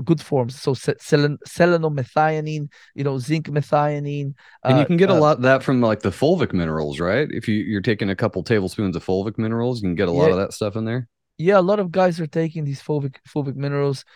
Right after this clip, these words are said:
Speaker 1: That it, that is just a, a very broad spectrum of stuff. Kelp is another one. So kelp, pe-, people normally k-, k-, take small little tablets of kelp to get a,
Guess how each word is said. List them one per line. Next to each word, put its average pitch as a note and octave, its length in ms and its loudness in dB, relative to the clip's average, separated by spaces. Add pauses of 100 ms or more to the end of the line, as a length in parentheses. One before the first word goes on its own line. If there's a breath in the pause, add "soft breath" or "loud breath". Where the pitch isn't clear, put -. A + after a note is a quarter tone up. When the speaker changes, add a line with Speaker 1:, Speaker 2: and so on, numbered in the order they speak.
(160 soft breath)
Speaker 1:
That C#3 160 6
it, C#3 200 0
that C#3 120 2
is C#3 80 0
just D3 260 -4
a, C3 220 0
a B2+ 80 0
very C3+ 240 0
broad C3 420 0
spectrum C3 460 -4
of B2 80 -4
stuff. C#3 220 0 (260 soft breath)
Kelp F#3 360 4
is D#3+ 120 0
another D3+ 300 2
one. D#3 240 0 (180 soft breath)
So D3 140 -8
kelp, E3+ 320 2
pe-, E3+ 140 -4 (100)
people E3+ 260 -4
normally D#3+ 320 -4
k-, - 240 -16
k-, C#3+ 260 -2 (220)
take D#3 300 0 (320 soft breath)
small D#3 340 0
little D3+ 180 2
tablets C#3+ 440 2
of B2+ 140 -12
kelp D3+ 320 2
to C#3 100 -10
get C#3+ 160 4
a, C3+ 100 4